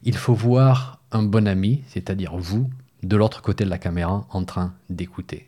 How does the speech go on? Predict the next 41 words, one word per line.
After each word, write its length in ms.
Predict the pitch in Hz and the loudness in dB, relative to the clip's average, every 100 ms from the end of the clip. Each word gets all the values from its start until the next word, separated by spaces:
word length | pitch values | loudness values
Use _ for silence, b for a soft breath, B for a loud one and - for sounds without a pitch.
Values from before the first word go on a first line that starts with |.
| - | -20
Et 40 | |
ça, 280 | - - 80 - | -16 -14 -14 -14
ça 160 | - | -12
fait 140 | 90 85 | -10 -12
toute 260 | - 107 | -8 -6
la 80 | 92 | -4
différence. 580 | 87 76 78 - - - _ B B B B B B B B B B _ - | -6 -8 -14 -14 -20 -20 _ B B B B B B B B B B _ 0
Donc 160 | 123 123 | 8 8
vous 140 | 156 | 8
pensez 300 | 175 165 147 | 6 6 6
bien 300 | 110 131 156 | 6 8 6
que 160 | 156 120 | 4 2
quand 180 | 131 131 | 6 8
aujourd'hui 520 | 131 120 113 131 151 | 8 8 6 6 6
on 100 | 127 | 4
me 100 | 113 | 4
dit 140 | 113 120 | 4 4
un 80 | 110 | 4
truc 180 | 127 | 2
du 120 | 110 107 | 0 -2
style « 340 | - 135 107 | -2 -2 -2
Ouah, 540 | 107 101 - 120 123 120 | -4 -10 -8 -8 -6 -4
c'est 180 | - 117 | -2 -2
pas 260 | - 123 | 2 2
juste, 580 | 110 101 110 117 113 - | 2 0 0 0 0 -4
ça 220 | 98 - | -2 0
a 40 | 110 | 2
l'air 160 | 113 | 0
si 200 | - - | -2 0
facile 400 | 143 135 131 139 | 2 2 2 2
pour 220 | 127 110 - | 0 -4 -2
toi 200 | 123 113 | 0 0
de 80 | |
faire 220 | 101 113 98 | 0 -2 -2
des 100 | 92 | -4
vidéos, 400 | 90 87 87 98 | -4 -4 -6 -6
t'as 160 | - | -6
l'air 240 | 95 101 - | -6 -8 -6
tellement 340 | 117 104 101 95 | -4 -2 0 0
à 40 | |
l'aise. » 380 | 98 107 - | 0 0 -2